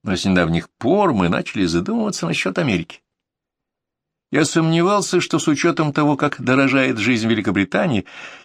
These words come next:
я смогу зарабатывать здесь достаточно одним только альпинизмом. Так закончился вечер. Мы болтали и о совершенно обычных бытовых вещах.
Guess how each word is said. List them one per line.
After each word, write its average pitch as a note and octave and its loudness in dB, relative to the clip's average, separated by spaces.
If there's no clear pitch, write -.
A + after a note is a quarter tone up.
я A2+ 0
смогу A#2 0
зарабатывать A#2 2
здесь G2 2
достаточно A2+ 0
одним G2+ 2
только A2 -2
альпинизмом. F#2+ -4
Так - -2
закончился G2 -2
вечер. D3 0
Мы G3 2
болтали D#3 2
и A#2 4
о G#2+ 0
совершенно G#2 0
обычных F#2+ -2
бытовых F2 -4
вещах. - -2